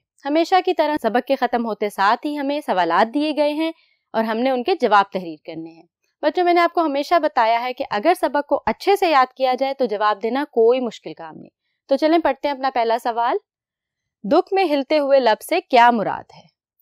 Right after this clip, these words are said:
हमने बंद में पढ़ा था ना कि दुख, दुख में हिलते हुए लब की दुआ बन जाऊं। तो बच्चों, यहाँ हम जवाब देखते हैं कि दुख में हिलते हुए लब, इनसे क्या मुराद है?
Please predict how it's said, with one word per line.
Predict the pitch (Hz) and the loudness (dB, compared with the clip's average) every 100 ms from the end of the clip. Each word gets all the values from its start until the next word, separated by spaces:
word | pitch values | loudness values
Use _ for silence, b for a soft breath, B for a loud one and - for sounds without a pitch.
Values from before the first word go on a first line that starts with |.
| _ | _
हमने | 226 247 247 | -6 -2 0
बंद | 254 262 | 0 0
में | 285 | 0
पढ़ा | 262 277 359 | 0 0 0
था | 311 | -2
ना | 262 330 - _ _ _ | -4 -6 -10 _ _ _
कि | 226 | -2
दुख, | 185 254 _ _ _ 196 | 0 -2 _ _ _ -4
दुख | 269 302 | -2 0
में | 302 | 0
हिलते | 254 233 269 | 0 0 2
हुए | 254 233 | 2 0
लब | 208 - | 0 -4
की | 254 208 | -6 -4
दुआ | 180 190 | 0 0
बन | 202 240 | 0 -2
जाऊं। | 240 240 262 - _ _ _ 277 | -4 -8 -10 -18 _ _ _ 2
तो | |
बच्चों, | 294 302 349 320 - | 2 4 2 2 0
यहाँ | 233 262 247 - | -2 -2 -4 -6
हम | 233 214 | -6 -2
जवाब | 202 196 226 277 | 2 4 4 2
देखते | 269 - | 0 0
हैं | 302 320 | -4 -4
कि | 330 | -6
दुख | 202 285 330 - | -2 -2 -2 -2
में | 320 | -4
हिलते | 240 214 226 294 285 | -2 -6 -4 0 0
हुए | 240 214 | 0 -2
लब, | 190 160 156 _ _ 220 | -2 -8 -14 _ _ -14
इनसे | 220 294 311 | -6 -4 0
क्या | 247 233 | 2 2
मुराद | 185 165 - | -2 -8 -10
है? | _ | _